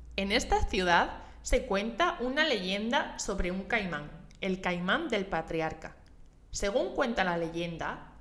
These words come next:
un caimán vivió en el río Turia,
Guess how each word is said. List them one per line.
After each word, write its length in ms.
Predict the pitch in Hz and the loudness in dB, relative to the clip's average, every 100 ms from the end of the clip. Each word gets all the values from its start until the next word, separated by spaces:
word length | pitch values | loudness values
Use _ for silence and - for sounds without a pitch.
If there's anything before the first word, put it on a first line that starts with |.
| - | -14
un 160 | 269 311 | -8 -4
caimán 560 | 349 285 220 233 302 | -2 0 2 2 0
vivió 500 | 226 196 180 208 311 - | -4 -2 2 2 2 0
en 160 | 208 | -2
el 160 | 190 180 | -2 -2
río 360 | 180 226 294 | -4 0 0
Turia, 380 | 294 202 175 - | 0 -4 -4 -8